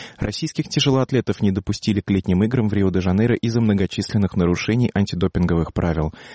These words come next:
Квоты российских спортсменов были переданы Албании, Грузии, Молдавии, Бельгии, Хорватии, Сальвадору, Монголии и Сербии.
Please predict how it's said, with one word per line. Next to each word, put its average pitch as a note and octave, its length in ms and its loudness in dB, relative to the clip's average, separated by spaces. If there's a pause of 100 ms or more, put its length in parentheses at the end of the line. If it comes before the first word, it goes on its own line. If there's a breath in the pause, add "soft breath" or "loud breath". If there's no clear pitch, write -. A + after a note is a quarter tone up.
(220 loud breath)
Квоты G2+ 300 -2
российских F2+ 480 -4
спортсменов F#2 540 0
были F2 180 0
переданы E2+ 540 -2
Албании, F#2 560 0
Грузии, F2+ 400 0
Молдавии, E2 560 0
Бельгии, E2+ 400 0
Хорватии, F#2 560 -4
Сальвадору, F#2+ 640 0
Монголии E2+ 560 -2 (160)
и G2+ 60 0
Сербии. D#2+ 560 -2